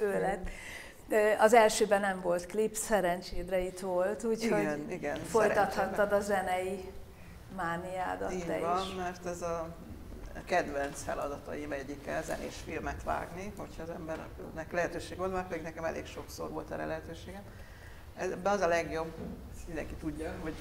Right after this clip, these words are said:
Speaker 2: ha zenés dolgot vágsz, akkor gyakorlatilag ki van véve a rendező kezébe az anyag. <laughs> Ez benne a legjobb, mert, ö, ez,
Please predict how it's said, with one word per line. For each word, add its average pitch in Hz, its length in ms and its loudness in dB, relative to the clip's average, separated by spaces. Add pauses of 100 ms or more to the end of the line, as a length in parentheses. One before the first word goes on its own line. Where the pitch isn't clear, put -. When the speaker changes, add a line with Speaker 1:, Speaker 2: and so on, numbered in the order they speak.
Speaker 2:
ha 156 240 -4
zenés 160 340 -2
dolgot 160 420 0
vágsz, 214 580 0
akkor 185 540 -4
gyakorlatilag 160 760 -2 (560)
ki 240 60 -10
van - 220 -8
véve - 220 -6
a 165 40 -4
rendező 185 480 2
kezébe 214 500 0
az 190 140 4
anyag. 180 340 -2 (360)
<laughs> 220 160 -4 (720)
Ez 214 180 0
benne 175 200 2
a 175 40 2
legjobb, - 480 0
mert, 165 340 -8
ö, 175 40 2 (640)
ez, - 200 -8